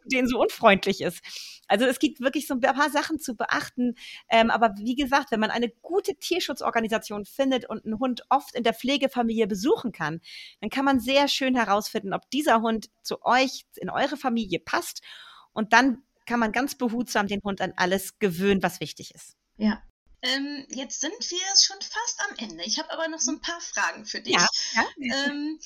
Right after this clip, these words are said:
Speaker 2: mir ist es aufgefallen, wenn ich mit Budi spazieren gehe, also so klassischer Hundespaziergang, Hundebegegnungen, da kommt ein Hund auf uns zu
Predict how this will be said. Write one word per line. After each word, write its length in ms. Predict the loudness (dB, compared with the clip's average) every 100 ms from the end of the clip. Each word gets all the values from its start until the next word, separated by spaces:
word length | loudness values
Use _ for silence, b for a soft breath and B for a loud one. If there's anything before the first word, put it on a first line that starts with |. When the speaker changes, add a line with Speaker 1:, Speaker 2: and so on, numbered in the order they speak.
| B B B -8
Speaker 2:
mir 200 | -2 -2 -2
ist 140 | -4
es 200 | -6 -8
aufgefallen, 640 | -10 -10 -8 -6 -2 -2 -4
wenn 160 | -6
ich 180 | -2 -2
mit 180 | -2 -6
Budi 280 | -6 -4 0
spazieren 680 | -2 -2 -6 -4 -4 -10 -18
gehe, 280 | -20 -20 -18
also 200 | -12 -10
so 160 | -10 -8
klassischer 520 | -4 -4 -2 -6 -4
Hundespaziergang, 1080 | -4 -2 0 -2 -4 -4 -4 -4 -6 -8
Hundebegegnungen, 1160 | -6 -4 -4 -6 -8 -4 -6 -6 -8 -8 -6 -8
da 80 | -10
kommt 280 | -14 -18 -16
ein 140 | -10
Hund 300 | -6 -6 -6
auf 180 | -10 -10
uns 200 | -6 -2
zu 380 | 0 0 -4